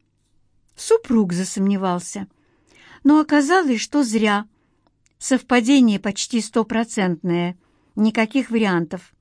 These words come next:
Вот тогда я Арину и видела в суде, где она ответчиком выступала. Ну и ну! Прямо судились, значит? Вот представь себе! Но знаешь, что странно?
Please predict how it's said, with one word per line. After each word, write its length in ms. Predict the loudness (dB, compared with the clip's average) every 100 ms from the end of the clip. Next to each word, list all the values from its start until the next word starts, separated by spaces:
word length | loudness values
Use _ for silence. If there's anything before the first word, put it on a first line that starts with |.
| _ _ _ _ _
Вот 300 | -6 -4 -4
тогда 380 | -4 -4 -2 -2
я 360 | -2 -2 -4 -6 _ _
Арину 460 | -4 0 2 2 2
и 400 | 0 0 0 0
видела 520 | 0 0 0 0 -4 -8 _ _ _ _ _ _ _ _
в 80 |
суде, 500 | 0 2 2 -2 -6 -12 _ _ _
где 220 | -6 2 4
она 200 | 4 2
ответчиком 640 | 0 0 0 -6 -6 -6
выступала. 680 | -6 -6 -8 -6 -8 -8 -14 _ _ _ _ _ _ _ _ -4
Ну 120 | 0
и 240 | 2 4
ну! 380 | 4 2 0 -4 -12 _ _ _ -4
Прямо 420 | 0 2 0 -2
судились, 640 | -2 -2 0 0 0 0
значит? 420 | 0 -2 -2 -10 -18 _ _ _ _ _ _ _ _ _ -6
Вот 220 | -4 -2
представь 800 | 2 2 2 -8 -8 -4 -4 -6
себе! 440 | -6 -4 -4 -6 -14 _ _ _ _ _ -20 -2
Но 220 | 2 2
знаешь, 460 | 2 4 4 2 -2
что 300 | -6 -4 -6
странно? 760 | -6 -6 -4 -4 -4 -8 -10